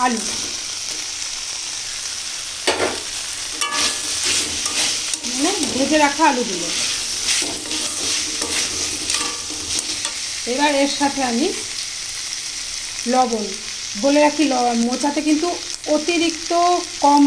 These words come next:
লবণ লাগে, একদম অল্প লবণ, প্রয়োজনে চেক করে নেওয়া যাবে, কিন্তু একদমই বেশি লবণ দেওয়া যাবে না। আলুর মধ্যে তো আগেই লবণ ছিল, সেই কারণে একদম কম লবণ দিতে হবে। ঝাল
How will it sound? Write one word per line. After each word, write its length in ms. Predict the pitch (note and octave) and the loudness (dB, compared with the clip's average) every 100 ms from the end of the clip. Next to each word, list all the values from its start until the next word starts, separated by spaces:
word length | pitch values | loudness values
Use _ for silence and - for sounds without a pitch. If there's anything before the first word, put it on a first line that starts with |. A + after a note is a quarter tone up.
| C4+ | 6
লবণ 220 | A#3 G#3+ G3 | 2 0 -2
লাগে, 220 | F#3+ F#3+ G3 - B3+ | -2 -4 -6 -4 -2
একদম 400 | B3+ A#3 D#4+ F4+ F4 - | -2 0 4 2 2 2
অল্প 180 | C4+ B3 A#3+ | 2 4 2
লবণ, 260 | G3 F#3 F3+ - - - - - - - - - | 2 -2 -6 -6 -6 -6 -6 -8 -8 -8 -6 0
প্রয়োজনে 400 | C4+ D4 D#4 D#4+ D#4+ | 4 4 6 4 4
চেক 140 | D#4+ D#4 | 2 4
করে 140 | E4 D#4+ | 4 6
নেওয়া 160 | D4+ C#4+ C4+ | 6 4 2
যাবে, 140 | D4 F4+ | 2 0
কিন্তু 200 | C#4 C4 D4 A#3+ | 0 2 2 2
একদমই 360 | A3+ C4+ E4 A#4 - - - A#3 | 0 0 2 2 0 -2 -2 0
বেশি 200 | B3 C#4 | 2 2
লবণ 220 | B3+ A#3+ C#4 A#3+ | 2 2 2 4
দেওয়া 180 | A3+ A#3+ | 2 2
যাবে 180 | A3+ G3+ F#3+ | 0 0 0
না। 60 | - - - - - - - | -2 -2 -4 -4 -4 0 2
আলুর 200 | C4 C#4+ C#4+ | 6 6 6
মধ্যে 180 | C#4+ D4 | 4 4
তো 40 | C4+ | 4
আগেই 200 | B3+ C#4 C4+ | 4 4 4
লবণ 220 | A#3+ C4 A#3 | 4 2 0
ছিল, 140 | B3 D#4 - - - - - - | 2 2 0 -4 -6 -4 -4 -2
সেই 160 | B3 A#3+ | 0 0
কারণে 220 | C4 D4+ D#4 B3 | 2 0 0 -2
একদম 340 | A#3 G#3+ E4+ A4 - - C#4+ | -2 2 4 4 0 0 2
কম 140 | C4+ B3+ | 4 4
লবণ 200 | A3+ G#3+ G3+ | 2 0 -2
দিতে 160 | G3+ G#3 | -2 -2
হবে। 140 | F#3 F#3 G#3 | -2 -4 0
ঝাল 260 | A#3 C4 | 4 6